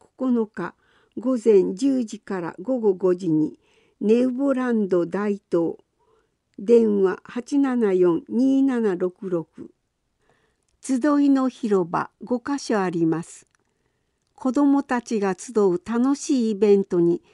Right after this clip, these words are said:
参加しませんか？三歳までのお友達がいっぱい。汽車ポッ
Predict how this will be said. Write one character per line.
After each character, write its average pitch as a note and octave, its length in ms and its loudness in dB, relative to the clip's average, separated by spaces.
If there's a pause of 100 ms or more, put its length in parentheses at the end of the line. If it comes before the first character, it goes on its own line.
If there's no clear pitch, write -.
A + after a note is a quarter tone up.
(160)
参 B3+ 320 -2
加 C#4 180 -8
し C4+ 160 -6
ま B3+ 160 -2
せ G3+ 240 0
ん D#3 80 -2
か？ F#3+ 320 -10 (840)
三 C4+ 360 -2
歳 C4 340 -2
ま G#3+ 180 2
で F#3+ 140 2
の F3+ 200 0
お G3 80 -6
友 C#4 300 2
達 G#3 300 -4
が D#3 140 -6
い E3+ 100 -6
っ - 40 -14 (160)
ぱ D#3 140 -8
い。 A#3 120 -12 (1300)
汽 - 140 -12
車 B3 220 -6
ポ F#3+ 200 -6
ッ F3+ 60 -10